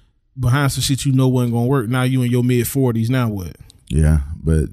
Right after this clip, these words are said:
Speaker 2: you gotta keep in mind, I, over the, over the summer, it's fall now, right? It's officially fall. I was there, bro.
Speaker 1: Trust me, I was there too. But it took me one night getting on my knees and praying and telling God, "You gotta make me okay with this."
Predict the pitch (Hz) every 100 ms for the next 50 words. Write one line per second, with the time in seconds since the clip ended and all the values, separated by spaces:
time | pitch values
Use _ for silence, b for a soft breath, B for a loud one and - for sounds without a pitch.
0 | - 92 95 85 87 80 82 85 80 -
1 | 80 - _ - - - _ _ 92 98
2 | 92 76 60 - _ _ _ _ _ b
3 | b _ _ _ - 101 85 95 76 90
4 | - 92 71 60 50 65 76 71 73 71
5 | 90 82 80 85 85 90 _ _ _ _
6 | - - - 90 78 71 95 135 80 90
7 | 117 - - - 277 170 165 233 226 220
8 | - - 339 139 - _ 127 165 160 160
9 | - 214 - 165 156 170 170 175 143 -
10 | 160 131 160 180 202 196 202 196 190 175
11 | 151 120 127 - b b b b b 117
12 | 110 151 147 147 143 139 170 180 143 127
13 | 151 151 151 151 147 - 220 180 95 92
14 | 62 -